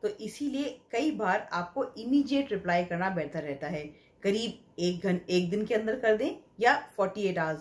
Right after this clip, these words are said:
दो दिन के अंदर तो definitely कर लेना चाहिए। दूसरा example था पार्ले जी। अब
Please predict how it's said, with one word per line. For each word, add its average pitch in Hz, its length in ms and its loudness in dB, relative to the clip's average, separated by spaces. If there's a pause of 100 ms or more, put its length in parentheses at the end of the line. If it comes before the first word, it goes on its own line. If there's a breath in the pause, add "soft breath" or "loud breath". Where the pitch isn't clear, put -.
(120)
दो 196 140 8
दिन 165 160 0
के 156 140 -6
अंदर 160 260 2
तो 311 160 -2
definitely 175 560 -2
कर 165 180 -2
लेना 151 200 -6
चाहिए। 143 420 -8 (560 loud breath)
दूसरा 277 320 2
example 254 560 2
था 262 80 2 (120)
पार्ले 156 300 0
जी। 156 260 -6 (280 loud breath)
अब 175 200 -4